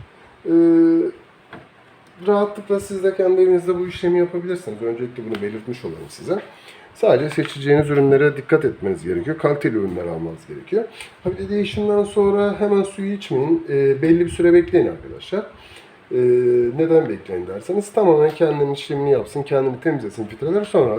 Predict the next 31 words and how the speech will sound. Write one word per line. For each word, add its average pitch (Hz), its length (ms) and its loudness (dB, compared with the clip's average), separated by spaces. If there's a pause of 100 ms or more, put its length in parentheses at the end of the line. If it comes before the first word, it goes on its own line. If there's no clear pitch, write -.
(140)
gönül 107 260 2
rahatlığıyla 90 420 -6
kullanabilirsiniz. 95 600 -6 (480)
Tabi 196 160 4
bunları 202 220 0
yaptıktan 202 300 0
sonra 180 180 -2
filtre 175 360 -2
bağlantılarını 160 520 -2
gerçekleştikten 151 720 -2
sonra 165 240 -2
bir 165 60 0
de 160 120 0
kaçak 165 300 -2
olup 165 200 2
olmadığına 139 360 2 (120)
dikkat 123 320 -2
edin. 113 260 -2 (1200)
Evet, 190 420 4
e, 135 40 -2 (540)
bugünkü 165 380 0
videomda 151 440 -2
dediğim 147 280 -4
gibi 160 160 -8
size - 300 -14
Stratek - 680 -6
markasının 131 880 2
filtre 135 360 -8
değişimini 131 420 -2
aktarmak 87 480 -4
istedim. 156 380 0